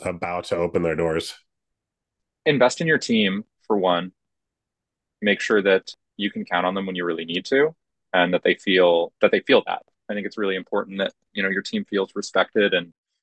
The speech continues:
Speaker 2: and not in a, like, we're all a family way, 'cause, like, everyone knows that that is nonsense, but, like, genuinely, you know, invest in them and empower them and respect them, and they'll do the same with you. But also, don't be afraid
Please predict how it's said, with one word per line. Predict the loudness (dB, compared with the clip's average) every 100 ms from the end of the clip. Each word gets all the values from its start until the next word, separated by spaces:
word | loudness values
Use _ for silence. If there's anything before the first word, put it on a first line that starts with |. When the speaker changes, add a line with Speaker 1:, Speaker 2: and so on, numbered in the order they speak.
| _ 0
Speaker 2:
and | 4
not | 6
in | 4 4
a, | 2
like, | 2 0
we're | -2 0
all | 0 0
a | -2
family | -6 -6 -6
way, | -2 0 -2
'cause, | -6 -12
like, | -12 -8
everyone | -4 -4 -4
knows | -6 -6
that | -16 -4
that | -2 -2
is | -6 -12 -12 -16 _
nonsense, | -4 -2 -2 -2 -2
but, | 2
like, | 2 2 _ _ _
genuinely, | 0 2 2 0 -2 -4 -6 _ _ -10
you |
know, | -8
invest | -8 -2 0 0
in | -6
them | -8 -8 -14 _
and | -2 -2 -4 -10 -14 -14 _
empower | -4 2 2
them | 2 -2 -8 _ _ -2
and | -2 -2 -10 -16 _ _ -6
respect | -2 0 -2 -2
them, | -6 -6 -8
and | -6 -6 -8 _
they'll | 2 2 -2
do | -4 -2
the |
same | 0 -2 -4 -8 _ _
with | -10
you. | -2 -2 -2 _ _ _ _ _ _ _ _ _ _ _ _ _ 2
But |
also, | 2 4 0
don't | 0 0
be | -2
afraid | 2 4 4 2